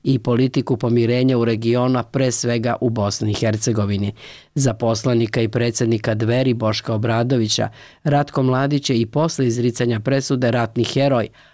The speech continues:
a Haški sud antisrpski i antipravni. „Srbi će nositi žig genocidnog naroda, iako genocida apsolutno nije bilo”, poruka je sa vrha Šešeljeve radikalne stranke. Sve u svemu,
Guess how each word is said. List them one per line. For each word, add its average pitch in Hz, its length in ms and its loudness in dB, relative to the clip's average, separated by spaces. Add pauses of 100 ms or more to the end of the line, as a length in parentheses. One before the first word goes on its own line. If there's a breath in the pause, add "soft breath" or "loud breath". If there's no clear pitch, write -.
a 143 120 -4
Haški 113 420 -2
sud 139 380 0
antisrpski 113 880 -2
i 127 160 2
antipravni. 107 800 -2 (380 loud breath)
„Srbi 120 400 0
će 117 160 0
nositi 120 500 0
žig 120 340 2
genocidnog 120 720 0
naroda, 139 600 0
iako 143 340 0
genocida 131 680 0
apsolutno 131 640 0
nije 120 220 2
bilo”, 135 360 2 (400 loud breath)
poruka 135 420 0
je 120 100 0
sa 117 180 -2
vrha 123 340 0
Šešeljeve 113 720 0
radikalne 107 540 0
stranke. 110 540 -2 (340)
Sve 185 200 2
u 165 80 4
svemu, 117 440 -2